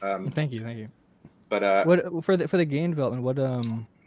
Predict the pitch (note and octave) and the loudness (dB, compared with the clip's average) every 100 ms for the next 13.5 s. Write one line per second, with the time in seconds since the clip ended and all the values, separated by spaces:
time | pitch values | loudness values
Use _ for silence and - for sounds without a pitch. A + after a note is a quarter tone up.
0 | - _ _ _ _ _ _ _ - C3+ | -20 _ _ _ _ _ _ _ -6 -2
1 | B2+ C3+ C#3 C#3 D#3 D3+ B2+ A#2 C3 D#3 | 2 2 4 4 6 6 4 2 2 4
2 | E3+ D3+ A#2 G#2+ A2 G2+ - A2+ - B2+ | 4 4 2 0 -2 -4 -4 -6 -4 -4
3 | B2+ A#2 A2 A2 A2 B2 B2 B2 A#2+ A2+ | -4 -4 -6 -4 -4 -4 -4 -4 -4 -4
4 | - _ _ - - A#2+ B2 C3+ - F3 | -8 _ _ -18 -4 6 6 6 2 -2
5 | F3+ F3 D#3 C#3+ A#2+ A2+ A#2+ A#2+ A#2 - | 2 4 6 4 2 6 8 10 8 6
6 | D3+ D3 A#2+ A#2+ A#2+ A#2+ - - C3 - | 6 6 4 6 8 6 2 2 2 2
7 | A2+ G2 - G2+ G#2 _ _ G#2+ G2+ G2+ | -4 -6 -6 -8 -10 _ _ 0 0 2
8 | G#2+ - - - B2 A#2 A2+ G#2+ G2+ G#2 | 2 2 -6 -4 0 2 2 -2 -4 -4
9 | G#2+ - G2+ G2 G2 G2+ - G2 G2+ F#2+ | -4 -6 -6 -6 -8 -12 -10 -8 -6 -6
10 | F#2 F#2 F#2 F#2+ F2+ F#2 - _ G2 F2+ | -4 -8 -8 -6 -4 -6 -8 _ -10 -8
11 | - F2+ - F#2+ F2+ - F#2 - _ _ | -6 -6 -6 -8 -6 -6 -8 -8 _ _
12 | F#2+ B2 A#2 A2 A2+ A2+ _ _ _ _ | -10 -8 -6 -6 -8 -14 _ _ _ _
13 | _ F#2+ F#2 F#2 | _ -4 -2 -2